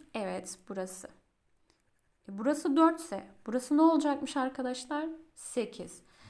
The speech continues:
Peki tamamı neymiş? Bakın tamamı on iki. O zaman A K'ya kadar olan kısımda ne olacak? On iki olacak. Evet, nereye istiyor bizden?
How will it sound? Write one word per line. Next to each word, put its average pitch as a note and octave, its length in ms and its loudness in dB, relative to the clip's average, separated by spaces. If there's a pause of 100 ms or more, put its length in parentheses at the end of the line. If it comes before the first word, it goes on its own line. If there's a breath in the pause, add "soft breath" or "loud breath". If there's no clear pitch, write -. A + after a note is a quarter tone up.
(240 soft breath)
Peki B3+ 360 -6
tamamı D4+ 600 8
neymiş? D#4+ 580 8
Bakın C#4+ 460 0
tamamı A#3+ 440 2
on B3 220 2
iki. F3 340 -8 (280 soft breath)
O F4+ 120 0
zaman G#3 460 -2 (480 loud breath)
A D4 340 2 (220)
K'ya D4+ 560 2
kadar G3 460 -2
olan A#3+ 440 2
kısımda C4+ 480 0
ne B3+ 180 0
olacak? D#4 580 0 (420 loud breath)
On A#3+ 140 -4
iki G3+ 260 -10
olacak. - 460 -16 (1040 soft breath)
Evet, E4 440 -2 (500)
nereye B3 340 0
istiyor E4 440 2
bizden? D#4+ 520 4